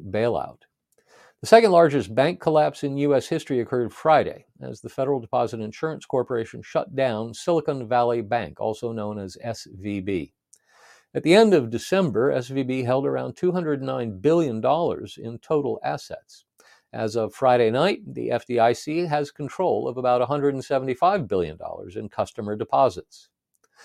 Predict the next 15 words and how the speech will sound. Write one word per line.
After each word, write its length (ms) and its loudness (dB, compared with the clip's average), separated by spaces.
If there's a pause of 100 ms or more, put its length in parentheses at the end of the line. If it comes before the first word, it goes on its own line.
(200)
Late 380 2
Sunday 400 2
evening, 420 -2
federal 380 4
regulators 600 -2
announced 440 -10
that 100 -14
the 80 -14
federal 340 6
government 480 -2
will 140 -8
step 340 -6
in 200 -8
to 100 -8
guarantee 880 0